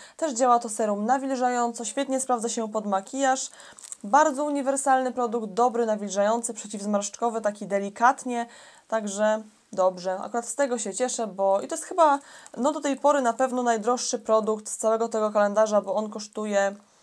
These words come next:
sześćdziesiąt pięć złotych teraz w katalogu, więc no na pewno najdroższy i muszę powiedzieć, że bardzo dobrze, bo no, kolejny naprawdę dobry produkt, e, znajduje się w tym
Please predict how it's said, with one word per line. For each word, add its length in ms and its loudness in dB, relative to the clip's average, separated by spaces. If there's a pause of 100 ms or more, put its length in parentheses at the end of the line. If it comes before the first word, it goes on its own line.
(340)
sześćdziesiąt 540 -2
pięć 220 -2
złotych 320 -2
teraz 260 -2
w 20 -16
katalogu, 500 -2
więc 380 -4 (420)
no 300 2
na 120 2
pewno 280 -2
najdroższy 640 0
i 80 -4
muszę 220 -6
powiedzieć, 400 -4
że 220 -2 (280)
bardzo 340 4
dobrze, 280 0
bo 300 0
no, 240 -6
kolejny 360 2
naprawdę 380 -2
dobry 300 0
produkt, 580 0
e, 320 -6
znajduje 400 -2
się 140 -8
w 60 -18
tym 240 -10